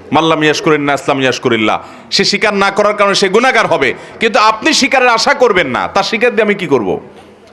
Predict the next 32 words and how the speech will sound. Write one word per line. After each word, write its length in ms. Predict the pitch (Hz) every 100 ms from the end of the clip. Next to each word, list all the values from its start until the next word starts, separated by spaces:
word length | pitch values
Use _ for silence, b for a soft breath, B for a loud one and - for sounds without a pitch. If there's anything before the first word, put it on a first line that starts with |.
| - -
আমার 220 | 180 226 226
তো 100 | 226
সওয়াব 320 | - 202 208
পাওয়া 160 | 208 196
দরকার 320 | 196 185 180
কার 180 | 170 170
কাছে? 340 | 156 - 104 76 - - - - - - -
আল্লাহর 320 | 135 156 185 180
কাছে। 240 | 190 196
যদি 160 | 208 214
সওয়াব 280 | 190 196 190
পাওয়ার 220 | 196 202
দরকার 320 | 269 180 214
হয়, 160 | 202 247
আমি 180 | 185 190
কারোর 240 | 180 185
কাছ 200 | 185 170
থেকে 240 | 185 180
কোনো 580 | 202 170 185 240 285 339 -
আশা 340 | 131 135 147 135
করব, 720 | - 131 131 165 226 294 330 - B B B B B
সে 180 | - 214
আমাকে 320 | 220 226 220 226
চিনেও 360 | 226 233 247 240
না 80 |
এমন 180 | 214 202
একটা 220 | 190 190
ভাব 240 | 165 165 147
ধরে, 220 | 143 117
কোনো 240 | - 240 262
অসুবিধা 400 | 185 185 151 120
নেই। 160 | 95